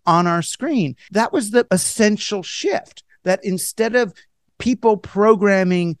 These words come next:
technology, technology is programming people. And we created these feedback loops. I mean, it sounds like magic, but it's not. We develop algorithms and tell the algorithms, "Get as much attention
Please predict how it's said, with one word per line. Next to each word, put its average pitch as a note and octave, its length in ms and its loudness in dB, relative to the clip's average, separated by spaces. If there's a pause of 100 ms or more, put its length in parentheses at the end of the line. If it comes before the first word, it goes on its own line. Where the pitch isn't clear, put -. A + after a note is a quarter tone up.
(140)
technology, E3+ 880 -2
technology D#3+ 760 -2
is D#3+ 100 -6
programming C#3 840 -4 (340)
people. - 540 -2 (320)
And F#3+ 140 2
we G#3+ 100 -2
created A#3+ 460 -6
these A#3 200 -4
feedback A3 560 -4
loops. C3+ 320 -6
I D3+ 60 -4
mean, D3 140 -2
it C#3+ 100 -10
sounds F3 320 0
like D#3+ 160 0
magic, E3 500 -2
but E3+ 160 0
it's F3 160 -8
not. C4+ 280 -8
We E3 220 -4 (220)
develop E3 460 2
algorithms E3+ 720 -2
and D3 100 -8
tell E3 220 -2
the G3 160 0
algorithms, D3 580 0 (260)
"Get G#3+ 160 4
as C4 160 -4
much G3+ 360 2 (160)
attention C4+ 640 -2